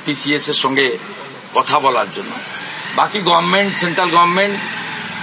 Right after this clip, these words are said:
এবং স্টেট গভর্নমেন্টগুলো কি করছে দেখে আমরা বাকিটা দেখব এবং মানডে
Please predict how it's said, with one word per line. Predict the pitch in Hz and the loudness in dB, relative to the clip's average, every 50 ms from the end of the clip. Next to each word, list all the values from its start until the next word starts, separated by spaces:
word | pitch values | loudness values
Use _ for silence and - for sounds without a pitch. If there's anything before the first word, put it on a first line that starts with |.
| - - - - - - - - - - - - - | -8 -8 -10 -10 -10 -10 -10 -10 -10 -12 -12 -8 -2
এবং | 147 147 151 170 170 170 170 | 0 4 4 6 4 4 2
স্টেট | - - - 170 175 165 160 | -2 0 2 2 2 2 4
গভর্নমেন্টগুলো | 170 180 180 175 175 185 190 180 151 175 185 190 190 - | 6 6 6 6 4 2 2 0 2 2 2 2 2 0
কি | 190 185 - - | -2 -2 0 2
করছে | 170 180 185 - - 190 | 2 2 2 2 0 0
দেখে | 185 135 151 170 - - 147 127 90 - - - - - - - - - - - - - - - - - - - - - - - | 2 2 0 0 0 0 0 0 0 -2 -6 -12 -14 -14 -14 -14 -14 -14 -14 -12 -12 -12 -12 -12 -14 -14 -12 -12 -12 -12 -4 0
আমরা | - 139 151 165 170 | 0 2 4 2 4
বাকিটা | 151 151 139 - 156 165 - 185 180 | 4 4 2 2 0 0 2 2 2
দেখব | - 156 156 131 131 165 208 254 - - - - | 4 2 0 0 2 2 2 2 2 -2 -4 -4
এবং | 147 143 160 160 | 0 2 2 2
মানডে | 156 151 151 151 165 185 190 180 170 147 | 4 4 4 4 4 2 2 2 2 0